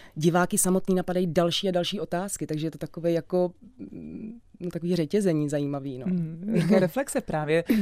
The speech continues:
Speaker 2: z publika, když, eh, říkáš, že vlastně z toho monologu vašeho
Speaker 1: Mhm.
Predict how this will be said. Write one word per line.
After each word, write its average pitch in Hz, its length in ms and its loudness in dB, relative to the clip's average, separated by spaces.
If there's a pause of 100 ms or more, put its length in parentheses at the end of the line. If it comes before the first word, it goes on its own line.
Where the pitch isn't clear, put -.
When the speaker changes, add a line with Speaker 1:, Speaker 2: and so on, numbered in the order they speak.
Speaker 2:
z - 100 -8
publika, 160 460 0
když, 160 500 -6
eh, 143 340 -2
říkáš, 160 340 -4
že 156 340 -4 (380)
vlastně 151 220 -8
z - 60 -12
toho 165 160 -2
monologu 151 600 -2
vašeho 147 680 -4
Speaker 1:
Mhm. 170 140 -6